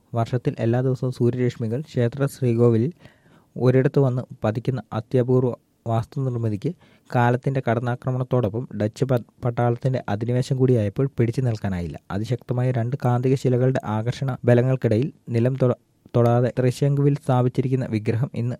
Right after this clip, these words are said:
ഏതോ വിദേശ രാജ്യത്തെ മ്യൂസിയത്തിലോ ഏതെങ്കിലും ധനികന്റെ സ്വകാര്യ ശേഖരത്തിലോ വിശ്രമം കൊള്ളുന്നുണ്ടാകും.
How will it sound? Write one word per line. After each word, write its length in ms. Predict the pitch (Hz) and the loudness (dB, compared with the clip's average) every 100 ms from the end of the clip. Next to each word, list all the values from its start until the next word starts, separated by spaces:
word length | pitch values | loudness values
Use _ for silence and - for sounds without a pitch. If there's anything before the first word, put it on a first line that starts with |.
| - | -2
ഏതോ 360 | 104 107 123 - | 2 2 0 0
വിദേശ 300 | 127 120 - | 2 2 2
രാജ്യത്തെ 440 | 135 127 127 127 135 | 2 2 0 -2 -4
മ്യൂസിയത്തിലോ 640 | 113 117 - 131 123 104 156 - | 0 0 4 4 4 -2 -4 4
ഏതെങ്കിലും 460 | 131 139 139 147 147 | 8 8 6 4 4
ധനികന്റെ 480 | 123 120 123 131 131 - | 2 4 4 4 2 -2
സ്വകാര്യ 440 | - 123 131 131 | 0 4 6 6
ശേഖരത്തിലോ 540 | - 131 123 123 120 135 | 4 2 4 2 2 2
വിശ്രമം 440 | 123 - 131 139 | 2 0 0 2
കൊള്ളുന്നുണ്ടാകും. 600 | 120 113 104 95 101 - | 4 4 2 -4 -6 -8